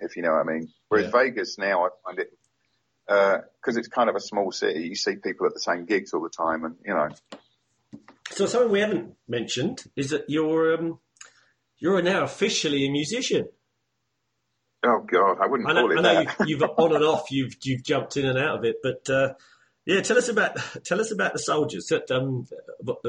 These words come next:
Speaker 2: what's going on with that at the moment? Are you, are you, are you near to releasing anything?
Speaker 1: Uh, we finally got round to recording something, uh,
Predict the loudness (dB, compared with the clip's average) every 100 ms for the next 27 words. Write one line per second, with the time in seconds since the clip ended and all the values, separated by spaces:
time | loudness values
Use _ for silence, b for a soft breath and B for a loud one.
0 | -4 -4 -2 -2 0 0 0 -2 -2 -6
1 | -6 -6 -2 0 -2 -4 -6 -6 -8 -6
2 | -4 -2 0 0 0 0 0 -2 -4 -2
3 | -2 -2 -2 -2 -2 -4 -4 b b b
4 | b _ _ _ _ _ _ _ _ _
5 | 4 6 6 2 0 0 2 2 0 2
6 | 2 4 0 0 -6 -4 0 2 2 -2
7 | 2 2 2 -4 4 8 8